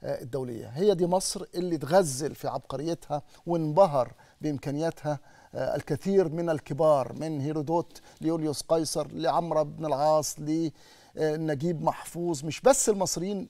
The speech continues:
آه، وحدهم اللي كانوا بيتغزلوا في المحروسة وفي ناسها وفي دورها، زعماء العالم كلهم،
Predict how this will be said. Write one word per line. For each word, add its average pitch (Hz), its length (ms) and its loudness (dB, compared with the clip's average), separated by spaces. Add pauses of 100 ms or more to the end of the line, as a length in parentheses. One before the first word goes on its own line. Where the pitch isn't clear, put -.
(120)
آه، 165 200 -6
وحدهم 156 520 0
اللي 135 140 -8
كانوا 170 300 -2 (320)
بيتغزلوا 151 880 4
في - 80 -10
المحروسة 131 580 -8
وفي 135 300 -8
ناسها 147 460 -4 (220)
وفي 147 240 -6
دورها، 139 400 -4 (360)
زعماء 156 300 0
العالم 185 500 6 (100)
كلهم، 160 460 0